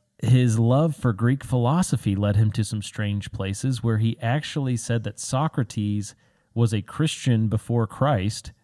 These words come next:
because Socrates had a concept of the logos, uh, logos being word. You think John one one, "In the beginning was the word." Well, Socrates had this idea of what the logos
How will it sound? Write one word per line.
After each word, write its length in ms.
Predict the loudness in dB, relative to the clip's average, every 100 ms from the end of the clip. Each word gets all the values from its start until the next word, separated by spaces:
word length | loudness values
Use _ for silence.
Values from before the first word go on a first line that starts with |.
| _
because 300 | -2 -2 -2
Socrates 600 | 0 0 0 -2 0 0
had 140 | 0 -2
a 40 |
concept 600 | -2 0 0 0 -4 -4
of 360 | -2 -2 -4 -4
the 100 | -2
logos, 760 | 2 2 2 0 -2 -4 -8 _ -20 -12
uh, 160 | -8 -6
logos 400 | -2 0 0 -2
being 360 | -4 -4 -4 -10 _
word. 520 | -4 0 0 0 0 -4 _ _ _
You 80 | -12
think 220 | -12 -12
John 420 | -4 -2 0 -4 -8 _ -4
one 300 | -2 0 0
one, 320 | -2 0 -2
"In 40 | -2
the 40 |
beginning 300 | -4 -4 -4
was 140 | -4 -4
the 80 | -4
word." 420 | 0 0 0 -4 -10 -20 -20 -20 _ -10 -2
Well, 340 | 0 0 -4 -4
Socrates 580 | -2 0 -2 0 0
had 440 | 2 2 2 0 -2
this 160 | 0
idea 300 | 2 4 4
of 80 | 2
what 300 | 0 -4 _
the 100 | 0
logos 720 | 2 4 4 2 0 0 -4